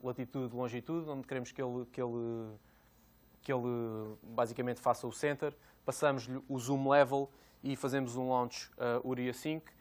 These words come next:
e basicamente vamos tirar partido de, da aplicação dos mapas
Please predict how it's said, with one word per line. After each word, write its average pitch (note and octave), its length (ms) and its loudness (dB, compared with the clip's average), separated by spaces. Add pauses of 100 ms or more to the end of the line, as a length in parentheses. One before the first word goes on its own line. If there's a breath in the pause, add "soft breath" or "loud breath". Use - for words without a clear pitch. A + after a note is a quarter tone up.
(260 soft breath)
e C#3+ 300 -2 (420)
basicamente C3 500 0
vamos C3 220 -2
tirar C3 300 6
partido C3 540 -2
de, A#2+ 440 -2
da A#2+ 80 2
aplicação B2 640 -2
dos A#2 160 -6
mapas B2 500 2